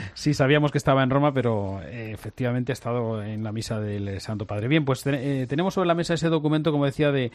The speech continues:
de la vida contemplativa, que es ya una aplicación concreta con cuatro capítulos sobre cuestiones como el gobierno de los monasterios, cómo debe ser la vida de clausura,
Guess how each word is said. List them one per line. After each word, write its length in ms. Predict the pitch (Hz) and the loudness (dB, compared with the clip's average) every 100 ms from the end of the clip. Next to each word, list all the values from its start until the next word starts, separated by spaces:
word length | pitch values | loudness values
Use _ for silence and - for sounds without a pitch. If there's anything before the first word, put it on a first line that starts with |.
| - - | -12 -10
de 80 | 113 | -4
la 80 | 120 | 2
vida 160 | 151 | 2
contemplativa, 680 | 160 160 156 151 147 160 147 | 4 2 4 2 2 2 2
que 120 | 147 | 2
es 160 | 156 - - - | 0 -2 -18 -10
ya 240 | 127 143 139 | 0 4 4
una 760 | 156 165 170 170 156 151 143 | 4 4 4 4 4 2 2
aplicación 580 | 135 147 131 135 165 160 | 2 0 2 2 4 4
concreta 460 | 147 143 147 135 120 | 4 4 2 2 2
con 220 | 120 120 | 2 2
cuatro 260 | 160 160 156 | 4 4 4
capítulos 580 | 147 147 151 165 180 | 2 2 2 2 2
sobre 520 | - 135 127 127 123 117 | 2 0 2 2 0 -2
cuestiones 420 | 120 - 151 147 | -4 0 0 2
como 200 | 135 127 | 2 2
el 40 | |
gobierno 380 | 120 120 131 127 | 2 2 2 2
de 60 | 123 | 0
los 140 | 117 | -2
monasterios, 680 | 123 123 - 143 135 139 - | -2 -4 0 0 2 -2 -2
cómo 280 | 139 131 | 0 2
debe 200 | 127 120 | 2 2
ser 160 | 117 123 | 0 0
la 80 | 113 | 0
vida 180 | 120 123 | 2 2
de 80 | |
clausura, 540 | 123 131 123 139 135 | 2 -2 -2 -2 -2